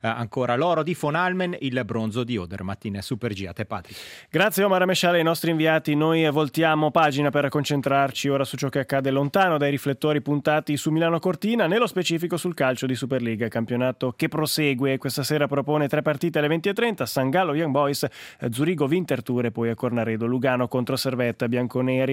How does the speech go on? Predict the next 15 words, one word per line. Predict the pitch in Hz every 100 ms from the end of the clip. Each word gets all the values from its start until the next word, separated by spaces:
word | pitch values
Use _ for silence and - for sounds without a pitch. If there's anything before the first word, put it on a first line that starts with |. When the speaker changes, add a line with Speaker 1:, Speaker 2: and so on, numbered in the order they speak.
| 131 151
Speaker 2:
reduci | 180 143 135
da | 135
due | 139 160
pareggi | 160 165 143
contro | 135 180 147
le | 147
ultime | 175 175 165
due | 151 190
della | 202
classe, | 175 117 107 - 117
Winterthur | 143 247 214 156 120 208 220 -
e | 160
Grasshopper. | 143 165 - - - 110
Omar | - 208
Gargantini. | 170 143 117 98